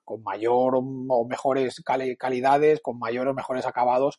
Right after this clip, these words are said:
pero al final lo puedes acabar haciendo, ¿no? Luego hay ciertas partes de la camperización que ya se necesita una maquinaria, como por ejemplo el tema de la calefacción, pues ya se necesita un elevador, etcétera, etcétera, ¿no?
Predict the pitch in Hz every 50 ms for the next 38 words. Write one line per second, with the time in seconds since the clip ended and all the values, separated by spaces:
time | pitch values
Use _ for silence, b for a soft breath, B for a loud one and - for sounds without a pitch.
0 | _ _ - - 120 107 110 - - 107 98 101 113 117 113 123 127 131 123 120
1 | 117 - 107 107 110 107 104 101 98 98 95 - - - 107 117 131 113 90 -
2 | 127 - 123 110 107 110 113 113 113 120 113 _ - - 127 117 120 - 120 117
3 | - - 127 131 127 123 113 120 120 110 110 - 110 120 - 110 113 110 - 117
4 | - - 135 139 139 - - _ - 139 120 110 98 - 127 117 113 - 117 120
5 | 117 120 113 113 117 113 - - 120 113 110 110 113 110 - 135 127 117 - 117
6 | 110 - - 107 117 113 - 110 104 98 92 95 - 87 95 95 - 95 - -
7 | - 160 180 170 156 139 123 110 107 98 104 - - 113 104 101 - 101 104 113
8 | 113 110 104 98 98 101 90 92 117 143 151 151 147 139 127 - - 95 - -
9 | 113 113 - 107 - - 139 156 147 -